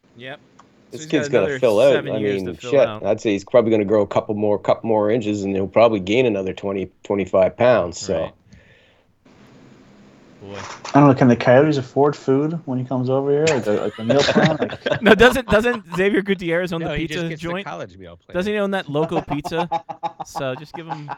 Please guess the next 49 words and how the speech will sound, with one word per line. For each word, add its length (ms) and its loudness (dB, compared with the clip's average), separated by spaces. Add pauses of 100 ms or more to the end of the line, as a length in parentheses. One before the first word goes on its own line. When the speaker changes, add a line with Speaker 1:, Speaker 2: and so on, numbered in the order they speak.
(260)
Speaker 3:
It's 120 -8
all 80 -4
cafeteria 720 -10
food 300 -12
from 100 -12
the 60 -14
cow. 280 -10
Yeah. 260 -8
Speaker 2:
<laughs> 40 -14 (680)
Yeah, 340 -4 (160)
<laughs> 160 -12
there 180 -8
you 120 -8
go. 300 -16 (540)
Speaker 4:
They're 120 -10
Speaker 3:
Have 80 -6
some 80 -8
Speaker 4:
like, 140 -12
"You 140 -10
Speaker 3:
Sbarros. 40 -6
Speaker 4:
don't 180 -8
even 260 -20
go 160 -12
to 120 -12
school 400 -14
here," 320 -14
and 80 -14
he 80 -16
just 200 -14
goes 320 -12
and 200 -18
eats 260 -20
everything. 680 -10
Speaker 2:
<laughs> 40 -8 (2750)
Speaker 3:
Living 180 -10
off 160 -12
of 60 -20
Sbarros 520 -8
and 220 -16 (500)
fruit 160 -14
Speaker 2:
Shut 240 -6
Speaker 3:
Loop. 80 -6
Speaker 2:
up, 120 -12
or 100 -8
I 160 -8
take 280 -16
you 120 -16
to 120 -20
school. 460 -20